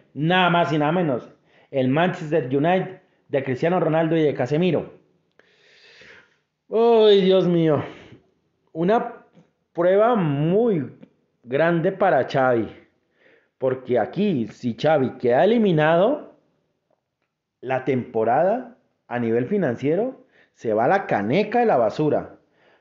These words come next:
porque todos le apostaron, o sea, la, hablo de la directiva, de Laporta,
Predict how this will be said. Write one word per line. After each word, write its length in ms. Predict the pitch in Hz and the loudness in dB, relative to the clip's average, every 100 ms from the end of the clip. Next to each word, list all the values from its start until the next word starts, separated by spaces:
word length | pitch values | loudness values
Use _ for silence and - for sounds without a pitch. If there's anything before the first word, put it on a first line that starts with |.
| _ | _
porque 420 | - 135 135 131 123 | -4 -4 -2 -4 -4
todos 880 | - 196 226 240 240 226 226 - | -4 0 2 2 2 0 -2 -6
le 140 | 135 139 | -4 -2
apostaron, 760 | 120 127 113 - 165 151 156 135 | -2 -4 -8 0 0 2 -2 -4
o 60 | |
sea, 140 | 127 120 | -2 -2
la, 140 | 110 | 0
hablo 280 | 135 156 165 | 0 0 2
de 80 | 143 | 2
la 100 | 120 | 0
directiva, 540 | 107 - 175 160 135 | -2 -2 -2 2 2
de 80 | 123 | 2
Laporta, 720 | 113 160 147 135 143 143 | 0 0 -2 -2 -4 -4